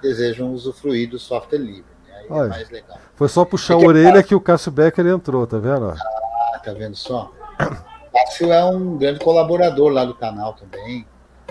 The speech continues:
Speaker 1: E, enfim, é, galera, a galera que pode, é, e que tem a consciência colabora, né? As colaborações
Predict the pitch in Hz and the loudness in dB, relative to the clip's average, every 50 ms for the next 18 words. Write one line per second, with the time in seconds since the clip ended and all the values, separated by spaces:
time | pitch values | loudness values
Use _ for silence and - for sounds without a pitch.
0 | - - _ _ _ 101 104 101 95 95 92 87 85 - - - - - - - | -20 -20 _ _ _ -16 -16 -16 -16 -16 -20 -20 -20 -20 -20 -20 -20 -20 -20 -20
1 | - - - 90 - - - - _ _ _ _ - - _ _ _ _ _ _ | -20 -20 -20 -20 -20 -20 -20 -20 _ _ _ _ -20 -20 _ _ _ _ _ _
2 | 98 95 - - - - - - - - 113 113 113 113 113 127 131 139 143 156 | -20 -20 -20 -20 -20 -20 -20 -20 -10 -6 -4 -4 -2 -2 -2 -2 -2 0 0 -2
3 | - - - - - 113 113 113 110 113 113 113 107 - - - _ - 110 110 | -4 -6 -12 -18 -16 -10 -8 -6 -4 -4 -4 -6 -8 -10 -16 -20 _ -6 -4 -2
4 | 120 127 131 131 139 147 151 156 156 156 151 147 - - _ _ _ _ _ _ | -2 -2 -4 -6 -8 -8 -8 -8 -10 -12 -14 -16 -20 -20 _ _ _ _ _ _
5 | _ - - 101 101 101 101 101 101 101 98 - - _ _ _ _ _ 104 101 | _ -20 -16 -16 -14 -14 -14 -16 -16 -18 -18 -20 -20 _ _ _ _ _ -20 -20
6 | _ _ _ - 110 107 104 98 - - 113 110 - - - 113 104 101 107 113 | _ _ _ -12 -10 -10 -10 -12 -12 -14 -14 -14 -14 -12 -12 -12 -12 -12 -14 -14
7 | - - - 143 135 135 135 135 131 - - 135 131 139 151 143 123 110 104 98 | -16 -10 -6 -6 -4 -4 -6 -8 -8 -8 -6 -4 -2 -2 -2 0 -2 -2 -2 -4
8 | 92 90 90 98 107 113 - _ - - - - - - _ - - - 147 143 | -6 -12 -16 -16 -18 -18 -20 _ -16 -16 -16 -16 -20 -20 _ -18 -4 0 2 4
9 | 143 135 139 143 139 123 - - - - 151 160 156 131 117 - - | 4 4 4 4 4 2 0 -2 -6 -6 -4 -4 -4 -4 -6 -10 -16